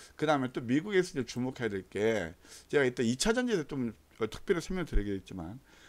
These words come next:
아까 말씀드린 대로 이렇게 아이티 그런 쪽에 이제 좀 많이 조정을 보였지만, 뭐 소프트웨어나 하드웨어 쪽도 마찬가지죠.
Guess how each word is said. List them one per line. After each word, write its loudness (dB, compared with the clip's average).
아까 -2
말씀드린 0
대로 -2
이렇게 -4
아이티 0
그런 -2
쪽에 -4
이제 -2
좀 -6
많이 -2
조정을 -2
보였지만, -2
뭐 -8
소프트웨어나 2
하드웨어 2
쪽도 -8
마찬가지죠. -4